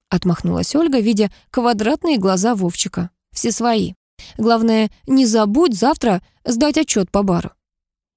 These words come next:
«Да не плевать ли на этот отчет именно сейчас?» злилась на саму себя, пока расталкивала танцующих на танцполе. А на диджеев она зря бочку катила,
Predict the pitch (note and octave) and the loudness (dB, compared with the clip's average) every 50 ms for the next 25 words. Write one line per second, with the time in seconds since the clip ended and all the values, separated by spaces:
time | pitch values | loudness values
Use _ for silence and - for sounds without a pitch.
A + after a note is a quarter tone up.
0 | _ - - E3+ F3+ F3+ F#3 G3 F#3+ F#3+ A#3+ B3 C#4 C4+ C4 D4+ D#4 D4 A3 - | _ -6 -2 2 2 4 4 2 2 2 2 2 2 4 4 2 2 2 2 2
1 | A3 A3 G#3+ A3 A#3 C4 - C#4+ C#4 C4+ G#3+ - G3 F3+ - F#3+ F#3 - - - | 2 2 4 2 2 2 2 2 2 2 2 2 0 0 0 0 -2 0 0 0
2 | D#4 F4+ F4+ - - - C4 C4+ C#4 C4 C4 C4 B3+ - D4 - - - F3+ - | 2 2 0 0 0 0 2 2 4 4 2 2 2 0 -2 -2 -2 -2 -4 -4
3 | F3 - - _ _ _ _ - F3 D#3+ E3+ E3+ E3+ E3+ E3+ - F#3 F3 - F3+ | -6 -8 -12 _ _ _ _ -4 -2 0 0 0 0 0 0 -2 -2 -2 0 0
4 | F3 F3 E3+ - - F#3+ F#3+ C4+ C4+ - E3+ - F#3 E3+ - - _ _ - - | 0 0 0 0 -2 0 0 -2 -2 -2 -2 -2 -2 -2 -4 -6 _ _ -4 -2
5 | G#3 G#3 F#3+ - - A#3 A#3+ - - A#3 G3+ G3+ G3 F#3 - G3 F#3+ F#3 - D4 | -2 -2 -2 0 0 0 0 0 0 0 0 0 0 0 0 0 -2 0 0 2
6 | D#4+ D4+ - - G3+ - - A3 G#3+ - A#3 A#3 - - - F#3+ F3+ F3 F#3 - | 2 2 2 0 -2 -2 -2 -2 -2 0 -2 -2 -2 -6 -6 -6 -6 -6 -6 -10
7 | _ _ _ _ _ _ _ _ - - - - - - - _ _ _ _ _ | _ _ _ _ _ _ _ _ -20 -20 -20 -20 -20 -20 -20 _ _ _ _ _
8 | - G#3+ A#3 D4+ F4+ G4+ G#4 G#4+ G4 F#4+ G4 E4 C4+ D4+ C#4 G#3+ G3+ G#3 C4 D#4 | -2 0 2 2 2 2 2 0 2 2 2 2 2 2 2 2 0 0 2 2
9 | F4+ G4+ G#4 G4 - - - G#3 G#3+ B3 D4 D#4 C#4+ A3+ - - G#3+ A3+ A3+ G3+ | 4 4 2 2 0 0 0 0 0 0 0 0 0 0 0 0 0 0 0 0
10 | A3 A3+ - - - G#3+ - A3+ A3+ - - A3+ A3 G#3+ G#3+ G3+ | -2 -2 -4 -4 -6 -4 -4 -4 -4 -2 -2 -2 -2 0 -2 -2